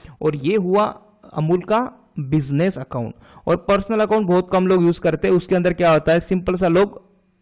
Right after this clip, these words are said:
अपने जो फोटोज होते हैं वो डालते रहते हैं, ओके। तो वो होता है पर्सनल अकाउंट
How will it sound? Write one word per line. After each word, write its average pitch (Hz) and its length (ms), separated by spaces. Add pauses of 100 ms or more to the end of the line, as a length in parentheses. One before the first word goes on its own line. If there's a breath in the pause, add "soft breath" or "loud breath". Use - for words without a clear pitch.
अपने 202 380
जो 185 200
फोटोज 175 380
होते 151 200
हैं 120 60
वो 151 80
डालते 139 360
रहते 113 280
हैं, 160 80
ओके। 160 160
तो 196 120
वो 190 80
होता 180 180
है 214 60
पर्सनल 165 560
अकाउंट 120 540